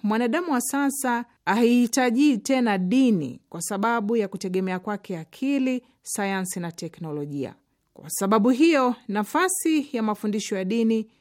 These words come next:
imepunguzwa sana katika maisha ya mwanadamu na Mwenyezi Mungu ameondolewa katika maisha ya mwanadamu. Kundi jingine linaamini kuwa katika zama za sasa mwanadamu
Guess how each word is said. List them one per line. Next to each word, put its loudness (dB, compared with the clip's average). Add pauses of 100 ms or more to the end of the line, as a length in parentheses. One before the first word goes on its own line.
(320)
imepunguzwa 0
sana 2
katika -8
maisha -4
ya -6
mwanadamu 0 (640)
na -2
Mwenyezi 4
Mungu 4
ameondolewa 2 (140)
katika -10
maisha -6 (300)
ya 0
mwanadamu. -6 (380)
Kundi 6
jingine 4 (100)
linaamini 4
kuwa 2 (220)
katika -2
zama 4
za 0
sasa 0
mwanadamu 2